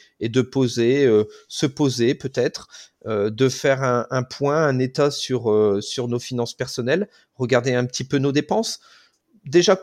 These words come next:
rien que faire ça, regarder honnêtement la situation, faire ce petit travail d'introspection, de regarder un petit peu ses peurs,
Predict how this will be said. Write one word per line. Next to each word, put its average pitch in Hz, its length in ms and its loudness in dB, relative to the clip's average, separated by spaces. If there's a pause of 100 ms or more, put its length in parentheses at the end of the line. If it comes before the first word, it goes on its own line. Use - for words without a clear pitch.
rien 196 280 0
que 202 140 -2
faire - 240 -4
ça, 185 360 2
regarder 160 840 2
honnêtement 170 440 0
la 156 120 0
situation, 135 760 -4 (400)
faire 170 200 -2
ce - 100 -2
petit - 200 -4
travail 160 240 4
d'introspection, 156 920 -2
de 147 120 0
regarder 131 360 0
un 139 80 -2
petit 135 180 -10
peu 143 160 -6
ses 202 200 -2
peurs, 160 340 0